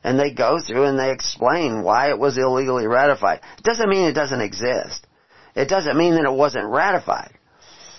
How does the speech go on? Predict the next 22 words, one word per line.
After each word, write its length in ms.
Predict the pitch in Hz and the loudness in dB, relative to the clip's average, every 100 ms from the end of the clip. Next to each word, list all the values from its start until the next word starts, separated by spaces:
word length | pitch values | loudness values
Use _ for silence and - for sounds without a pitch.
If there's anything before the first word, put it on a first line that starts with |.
| - _ | -20 _
It, 300 | 117 147 - - | -2 -2 -4 -8
it 160 | 131 | -6
had 360 | 120 160 185 151 | -2 -2 -2 -4
some 380 | - 156 170 156 | -2 0 2 2
ratification 720 | 147 143 143 - 135 143 123 | 2 0 -2 0 0 0 -2
of 140 | 110 | -4
some 200 | 113 135 | -2 -2
of 60 | 113 | 0
the 80 | 104 | -2
states, 460 | - 160 175 143 | 0 0 0 -4
but 180 | - 120 | -4 -4
the 100 | 110 | -4
states 380 | - 143 151 - | -2 0 0 -2
had 120 | 110 | -2
already 420 | - 135 170 165 | 2 4 2 0
signed 500 | 170 - 139 147 156 | -6 0 0 2 2
a 160 | 147 151 | 2 0
contract, 1080 | - - 170 220 208 151 131 110 76 - - _ _ _ _ _ _ _ _ _ _ - | -4 -4 -2 2 0 2 2 2 0 -6 -18 _ _ _ _ _ _ _ _ _ _ -4
an 220 | 131 127 | -2 0
agreement, 840 | 131 120 147 185 220 220 143 82 | -2 -4 0 4 4 4 2 0
a 100 | 117 | -4
covenant, 920 | - - 165 208 185 160 123 76 - | -6 -6 0 0 2 0 -2 -4 -10